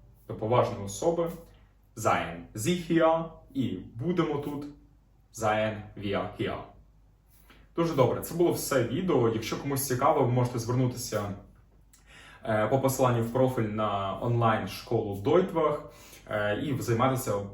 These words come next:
з індивідуальним викладачем безпосередньо в онлайн-форматі. Е, це максимально інтенсивно, ви вивчите мову дуже швидко. До Б два рівня можна довчити навіть за вісім місяців, якщо при правильному підході.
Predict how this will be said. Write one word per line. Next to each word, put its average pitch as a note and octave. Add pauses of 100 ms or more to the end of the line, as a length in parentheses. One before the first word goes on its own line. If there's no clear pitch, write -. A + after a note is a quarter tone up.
(100)
з A#2
індивідуальним A2
викладачем C#3
безпосередньо B2
в G#2+
онлайн-форматі. G#2+ (440)
Е, G2+
це A2
максимально A2
інтенсивно, C3
ви A#2
вивчите A2+
мову A2+
дуже A2+
швидко. -
До G2+
Б B2
два G#2+
рівня B2+
можна G#2
довчити G2
навіть F#2+
за F#2+
вісім G#2
місяців, F#2+
якщо - (260)
при A2
правильному G2
підході. -